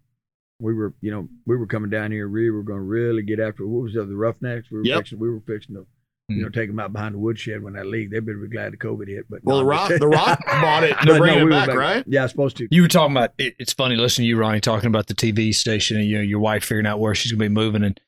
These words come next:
Speaker 3: and I've known some guys, uh, my buddy Clancy Barone talking about getting fired at, uh, I think it was Kansas City, if I'm not mistaken.
Speaker 1: I know
Speaker 3: But
Speaker 1: Clancy well.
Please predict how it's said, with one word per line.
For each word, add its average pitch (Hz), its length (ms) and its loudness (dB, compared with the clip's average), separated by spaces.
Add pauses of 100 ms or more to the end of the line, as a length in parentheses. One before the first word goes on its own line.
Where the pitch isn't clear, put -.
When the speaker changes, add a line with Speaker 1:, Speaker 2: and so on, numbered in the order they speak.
(240)
Speaker 3:
and 110 100 0
I've 120 120 0
known 123 220 2
some 113 180 0
guys, 113 420 2
uh, 107 280 2 (480)
my 110 60 0
buddy 113 220 2
Clancy 120 380 0
Barone 117 400 2
talking 113 320 2
about 107 260 2 (360)
getting 113 200 0
fired 113 440 2
at, 107 260 -2
uh, 110 140 2
I - 20 2
think 156 120 2
it - 20 0
was 156 120 0
Kansas 120 320 0
City, 120 400 0
if - 40 -10
I'm 113 100 0
not 113 140 -2
mistaken. 110 440 -2
Speaker 1:
I 101 40 2
know 107 100 4
Speaker 3:
But 98 80 -6
Speaker 1:
Clancy 107 340 -6
well. 104 280 -10